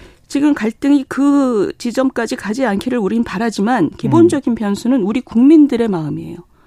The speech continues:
Speaker 1: 지금 국민들이 굉장히 화가 나 있단 말이에요. 이거를 우리 정부가 그것을 제대로 대처하지 못-, 못한다는 느낌을 주면
Speaker 2: 음.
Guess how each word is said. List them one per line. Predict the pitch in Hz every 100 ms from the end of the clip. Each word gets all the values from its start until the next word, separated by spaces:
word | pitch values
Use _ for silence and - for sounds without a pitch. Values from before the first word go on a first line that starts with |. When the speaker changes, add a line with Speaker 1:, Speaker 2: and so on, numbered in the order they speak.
| _ _
Speaker 1:
지금 | - 302 302
국민들이 | 285 370 339 294
굉장히 | 233 359 349
화가 | 320 302
나 | 254
있단 | 214 214
말이에요. | 190 175 175 254 359 - - -
이거를 | 247 294 285 302 302 165 - - -
우리 | 226 262
정부가 | 262 214 226 226
그것을 | 233 208 220 240
제대로 | - 185 214 226
대처하지 | - 185 240 220 214
못-, | 175 190
못한다는 | - 175 - 240 226 214 220
느낌을 | 185 170 196 214
주면 | 214 165 247 170 -
Speaker 2:
음. | 139 123